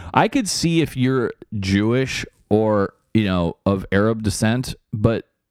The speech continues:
I see, like, a lot of white Americans at this, and that makes no sense to me. I'm like, "Really?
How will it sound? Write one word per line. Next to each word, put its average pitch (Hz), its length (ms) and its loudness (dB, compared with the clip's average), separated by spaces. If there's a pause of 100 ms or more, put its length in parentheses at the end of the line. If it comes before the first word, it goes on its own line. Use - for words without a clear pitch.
(440)
I - 100 -2
see, 247 240 2
like, 208 140 0
a 147 60 -6
lot 120 200 -2
of 123 80 0
white 113 280 0
Americans 113 600 0
at 120 120 -2
this, 131 340 0
and 110 180 -2
that 110 160 0
makes 98 240 0
no 87 160 0
sense 76 320 -2
to - 100 -4
me. 69 200 -2 (1200)
I'm 123 220 2
like, 98 400 -2 (320)
"Really? 254 600 0